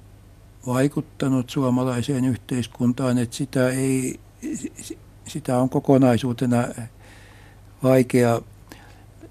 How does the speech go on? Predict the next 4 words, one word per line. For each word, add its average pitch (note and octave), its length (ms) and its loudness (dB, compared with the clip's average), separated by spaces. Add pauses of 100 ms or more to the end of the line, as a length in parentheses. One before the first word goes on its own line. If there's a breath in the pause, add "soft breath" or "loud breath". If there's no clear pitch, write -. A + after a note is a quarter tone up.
(540)
tutkia B2 600 2
siinä, B2+ 440 4
että A#2+ 240 0
mitä, C3 500 2